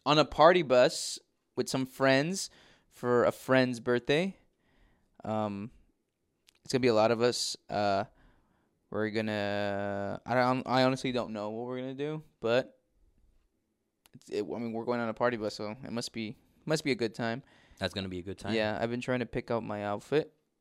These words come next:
Speaker 1: and I don't know.
Speaker 2: Is it themed?
Speaker 1: Fifties? What do you wear?
Speaker 2: Right on.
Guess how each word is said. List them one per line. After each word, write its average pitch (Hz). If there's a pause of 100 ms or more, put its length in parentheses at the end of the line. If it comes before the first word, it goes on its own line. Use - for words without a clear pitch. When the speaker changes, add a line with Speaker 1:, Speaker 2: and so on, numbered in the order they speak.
(460)
Speaker 1:
and 113
I 107 (160)
don't 135
know. 123 (140)
Speaker 2:
Is 120
it 123
themed? 165 (920)
Speaker 1:
Fifties? 240 (1160)
What 143
do 214
you 220
wear? 190
Speaker 2:
Right 123
on. 127